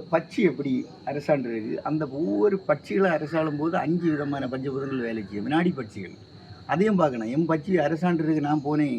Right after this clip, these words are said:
காரியம் நடக்கலைன்னு சொல்லக்கூடாது. பட்சியை பார்க்கணும், சரத்தை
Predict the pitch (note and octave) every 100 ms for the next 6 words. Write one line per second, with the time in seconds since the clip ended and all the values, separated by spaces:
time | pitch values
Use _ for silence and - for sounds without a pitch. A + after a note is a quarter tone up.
0 | G2+ C#3 D#3 D#3 C#3 C3 C3+ A#2 A2 F#2+
1 | F2+ - - - - - - A2+ - E3+
2 | D3+ D#3 D3+ D#3 F3 F#3 - - - B2
3 | - F3+